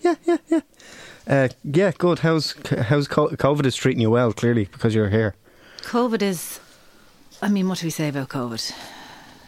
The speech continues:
Speaker 1: Well, you can call it covid, like my mum.
Speaker 2: That's good. It's a nice
Speaker 1: Or co-, co-,
Speaker 2: a nice,
Speaker 1: fit.
Speaker 2: a nice pronunciation. Yeah, we're I mean, just getting through at this point, aren't we? The first lockdown, I think, for actors was a little bit like, "Oh, I can do this. This is okay. This is similar to my normal life."
Speaker 1: Yeah.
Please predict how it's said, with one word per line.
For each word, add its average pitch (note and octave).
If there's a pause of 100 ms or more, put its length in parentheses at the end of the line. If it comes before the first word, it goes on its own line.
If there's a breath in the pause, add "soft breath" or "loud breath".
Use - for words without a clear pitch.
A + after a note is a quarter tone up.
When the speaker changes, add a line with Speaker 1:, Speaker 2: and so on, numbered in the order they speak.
(380 loud breath)
Speaker 1:
Well, C3+
you A#2+
can B2
call B2
it A2
covid, A#2
like A2
my G#2+
mum. A2
Speaker 2:
That's F3
good. D#3+
It's -
a E3
nice D#3+
Speaker 1:
Or A#2+
co-, D#3+ (120)
co-, C#3+
Speaker 2:
a -
nice, F3+
Speaker 1:
fit. D3
Speaker 2:
a F#3
nice F#3+
pronunciation. D3
Yeah, B3+
we're F3 (640 loud breath)
I -
mean, C4
just D3+
getting C#3+
through F#3
at -
this D#3+
point, D3+
aren't F3
we? F#3+
The D#3
first F3+
lockdown, D3
I -
think, D3
for -
actors C#3
was C#3
a C#3+
little C3+
bit C3
like, C3 (400 loud breath)
"Oh, F#4+
I F4+
can E3+
do C#3+
this. F3
This A3+
is C#3
okay. D#3
This A3+
is A#3
similar B3
to C4
my C4+
normal C4+
life." B2+ (100)
Speaker 1:
Yeah. A#3